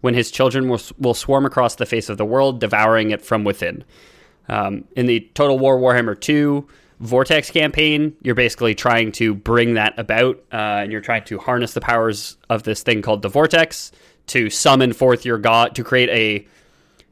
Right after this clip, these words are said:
giant bell that will summon your god, uh, to this realm, and then you and your Skaven brothers will, uh, overcome the, the rest of the races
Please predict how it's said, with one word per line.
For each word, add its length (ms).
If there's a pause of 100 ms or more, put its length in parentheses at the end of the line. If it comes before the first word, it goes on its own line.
(240)
giant 560
bell 440
that 220
will 160
summon 460
your 140
god, 540 (240)
uh, 400 (180)
to 100
this 220
realm, 480
and 180
then 380
you 240
and 100
your 120
Skaven 380
brothers 420
will, 300 (160)
uh, 400 (320)
overcome 580
the, 160
the 180
rest 240
of 100
the 100
races 500